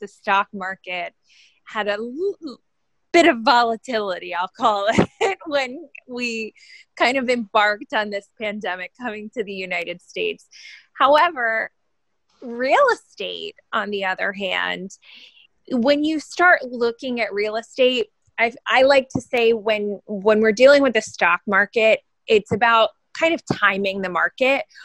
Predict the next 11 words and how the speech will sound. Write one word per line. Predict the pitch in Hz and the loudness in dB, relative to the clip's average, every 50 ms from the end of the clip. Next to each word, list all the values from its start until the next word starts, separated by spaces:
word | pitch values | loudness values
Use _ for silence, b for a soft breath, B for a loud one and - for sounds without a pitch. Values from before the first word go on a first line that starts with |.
| B _ - | B _ 0
but | 262 226 | 0 2
with | 247 269 247 226 214 | 2 2 0 0 -2
real | 233 254 285 311 330 | 0 2 4 6 4
estate, | 349 - - - 262 240 240 226 - | 4 2 0 2 2 2 2 2 -2
it's | - 233 226 - | -4 -4 -4 -2
about | - - 233 220 208 - _ _ - - - - | 0 2 2 2 2 0 _ _ -4 -4 -2 -2
time | 226 214 214 214 220 208 202 - _ _ _ _ _ - | -2 -2 0 0 -2 -2 -4 -8 _ _ _ _ _ 2
in | 262 247 247 240 233 220 | 4 6 6 6 4 2
the | 208 180 | -2 -4
market. | 165 160 151 151 - - - 131 131 131 - _ B B B B B | -6 -8 -8 -10 -10 -10 -10 -8 -8 -8 -10 _ B B B B B
So | - - - 285 277 269 254 - | -10 2 4 6 8 8 6 4